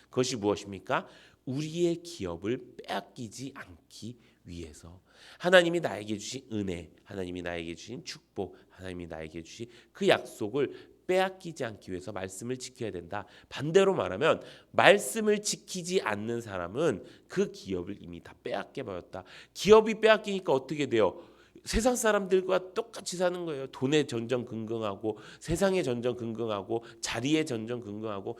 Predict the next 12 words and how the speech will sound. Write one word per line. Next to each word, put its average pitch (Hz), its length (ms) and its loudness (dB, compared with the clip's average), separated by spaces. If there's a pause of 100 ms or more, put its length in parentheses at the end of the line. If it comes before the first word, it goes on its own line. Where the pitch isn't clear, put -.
(140)
관계에 165 400 0
전전긍긍하게 110 960 -6 (260)
되어버린다는 127 840 -8
것입니다. 101 520 -18 (360)
그렇기 135 320 0
때문에 131 320 2
이제 104 180 -2
우리는 101 340 -4
어떻게 - 380 -10
해야 98 60 -2
되는 92 240 -6
것입니까? 90 540 -16